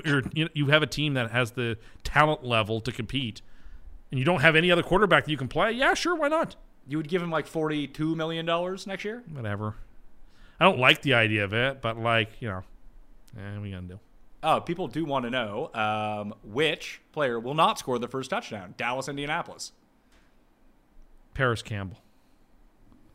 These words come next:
Speaker 1: He's not scoring.
Speaker 2: Does he have good odds, Paul?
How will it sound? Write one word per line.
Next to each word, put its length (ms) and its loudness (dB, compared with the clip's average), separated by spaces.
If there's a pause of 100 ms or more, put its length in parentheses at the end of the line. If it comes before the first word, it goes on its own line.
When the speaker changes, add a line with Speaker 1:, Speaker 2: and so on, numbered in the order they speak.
(220)
Speaker 1:
He's 120 -8
not 160 -6
scoring. 240 -14 (960)
Speaker 2:
Does 80 -10
he 60 2
have 100 0
good 140 4
odds, 200 6
Paul? 280 0